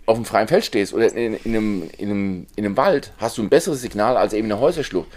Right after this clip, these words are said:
Das ist eben die Datenbasis. Der G-P-S-Läufer in der Stadt drinne, in Frankfurt, der durch die City läuft, hat einen viel höheren Akkuverbrauch als der, der draußen auf dem Feld läuft. Das ist völlig normal. Das ist die Technik einfach.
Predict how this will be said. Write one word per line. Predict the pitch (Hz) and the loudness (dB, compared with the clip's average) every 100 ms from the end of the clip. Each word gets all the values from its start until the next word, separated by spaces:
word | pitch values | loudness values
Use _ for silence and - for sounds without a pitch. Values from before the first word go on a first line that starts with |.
| - | -6
Das | - 156 | -2 0
ist | |
eben | - 156 | 0 -2
die | 139 | 0
Datenbasis. | 180 226 165 113 92 92 85 78 - - - | -2 -4 0 2 2 2 -4 -10 -18 -20 -6
Der | - | -2
G-P-S-Läufer | 98 165 - 175 214 - 92 98 104 143 226 - - - | -2 -2 0 0 0 2 6 6 6 4 4 -2 -18 -2
in | 113 113 | 0 2
der | 107 | 2
Stadt | - 254 - - | 2 -2 -4 -2
drinne, | 123 110 | 2 2
in | 101 147 | 2 -4
Frankfurt, | - 196 254 - 82 - - - | -6 -8 -6 -2 -2 -2 -18 -4
der | - 127 | 0 0
durch | 147 | 0
die | 147 | -6
City | - 220 120 | -6 -6 0
läuft, | 90 131 - - - | 4 4 2 -18 -10
hat | - 131 - | -4 -4 -2
einen | 117 104 - | -4 -6 -10
viel | - 175 240 165 | -8 -2 -2 0
höheren | 127 127 127 | 2 4 2
Akkuverbrauch | 107 - 151 - 95 139 | -4 -8 -6 2 2 2
als | 123 - | -2 0
der, | 139 147 214 - - - - | 4 4 2 -4 -20 -6 0
der | 123 | 0
draußen | - 107 147 | 6 6 6
auf | 120 147 | 2 0
dem | |
Feld | 143 202 277 | 2 2 4
läuft. | 98 73 - - - - _ | 2 0 0 -8 -20 -20 _
Das | - 175 | -4 -2
ist | 160 | -2
völlig | - 117 | 0 0
normal. | 131 160 208 147 | 0 -2 -2 0
Das | 147 | 0
ist | 151 143 | -2 -6
die | 127 | -6
Technik | - 247 - 95 | -4 -4 -6 -6
einfach. | 85 - 82 - | -6 -4 -8 -8